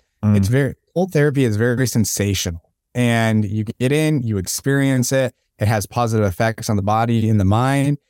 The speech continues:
Speaker 2: and you can come back to it. And it's the same experience every time.
Speaker 1: Mm.
Speaker 2: Uh, and it's just as hard every time. Even though you build up a tolerance to it, like, you still have this, like,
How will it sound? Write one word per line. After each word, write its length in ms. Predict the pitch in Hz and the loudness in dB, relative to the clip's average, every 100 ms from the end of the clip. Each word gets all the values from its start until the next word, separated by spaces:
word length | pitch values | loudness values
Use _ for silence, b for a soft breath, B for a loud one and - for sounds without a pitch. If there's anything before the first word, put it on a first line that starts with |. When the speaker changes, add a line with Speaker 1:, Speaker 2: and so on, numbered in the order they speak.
| _ _ | _ _
Speaker 2:
and 200 | 123 123 | 0 2
you 60 | 123 | 2
can 160 | 127 | 0
come 220 | 110 147 123 | 0 0 0
back 260 | 113 110 | 0 -2
to 160 | - 92 | -4 -4
it. 140 | 82 - _ - | -4 -12 _ -2
And 560 | 117 113 110 107 104 | 0 2 2 2 0
it's 200 | 104 104 | 0 -4
the 60 | - | -4
same 200 | 147 135 | 0 0
experience 500 | 110 - 120 104 92 | -2 -2 0 0 0
every 200 | 101 98 | 0 -2
time. 480 | - 151 92 85 82 B B | -2 -6 -6 -10 -12 B B
Speaker 1:
Mm. 160 | 110 110 | 0 2
Speaker 2:
Uh, 400 | 120 113 110 104 - _ _ | 2 2 0 -2 -4 _ _
and 120 | 139 | -4
it's 120 | 139 - | -4 -2
just 280 | 165 - | -4 -2
as 100 | 131 | -4
hard 380 | - 147 131 113 | -2 -2 0 2
every 260 | 113 107 101 | 0 0 -2
time. 300 | 117 92 82 _ - | -4 -6 -8 _ -4
Even 220 | 135 156 | -2 0
though 60 | |
you 120 | 147 127 | 0 0
build 180 | 143 | 0
up 120 | 135 117 | -2 -2
a 40 | |
tolerance 440 | 127 127 110 107 | -2 0 0 -2
to 120 | - 101 | -2 -2
it, 280 | 104 95 | -2 -2
like, 260 | 104 104 - b b | -2 -2 -4 b b
you 140 | 120 120 | -4 -2
still 340 | - 151 147 | -2 0 0
have 380 | 131 123 117 110 | 0 0 0 0
this, 400 | 110 98 - - _ _ - | -2 -2 -6 -14 _ _ -4
like, 260 | 110 98 | -2 -2